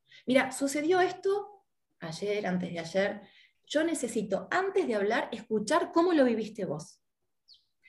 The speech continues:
¿Qué te pasó a vos? ¿Qué te llevó a vos a hacer lo que hiciste o a decir lo que hiciste?". Entonces yo puedo entender desde una escucha activa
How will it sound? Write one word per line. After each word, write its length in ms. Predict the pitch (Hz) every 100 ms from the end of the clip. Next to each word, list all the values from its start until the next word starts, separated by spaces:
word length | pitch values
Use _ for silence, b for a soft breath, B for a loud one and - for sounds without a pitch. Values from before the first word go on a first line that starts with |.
| b -
¿Qué 100 | 349
te 160 | 381
pasó 540 | 370 254 - 440 571 -
a 100 | 196
vos? 460 | 175 170 - - _ _ _ _ _ B B B -
¿Qué 120 | 381
te 120 | 392
llevó 320 | 381 240 285
a 80 | 285
vos 340 | 262 330 - -
a 140 | 202 190
hacer 400 | - 233 262 -
lo 140 | 196
que 80 | 185
hiciste 520 | 180 226 - 262 277 -
o 100 | 175
a 60 |
decir 460 | 175 175 233 302 -
lo 100 | 190
que 80 | 180
hiciste?". 520 | 180 180 - - - _ _ _ B B B
Entonces 320 | 226 294 311 269
yo 340 | 349 349 -
puedo 380 | 302 320 330 339
entender 880 | 285 240 214 202 202 220 247 311 320
desde 300 | 214 208 208
una 140 | 262
escucha 600 | 262 - 269 277 294 320 - - _ _ _ _ _
activa 680 | 196 190 - 262 339 403 -